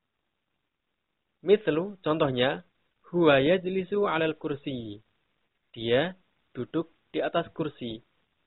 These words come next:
Ana aktubu fit daftari. Aku menulis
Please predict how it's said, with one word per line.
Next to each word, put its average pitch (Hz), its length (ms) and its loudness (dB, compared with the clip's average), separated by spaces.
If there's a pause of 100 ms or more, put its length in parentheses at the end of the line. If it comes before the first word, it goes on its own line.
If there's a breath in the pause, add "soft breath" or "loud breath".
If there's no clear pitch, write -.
(180)
Ana 139 480 0
aktubu 175 560 -2
fit 190 240 -6
daftari. 131 720 -2 (640)
Aku 147 480 -6 (2500)
menulis 160 480 0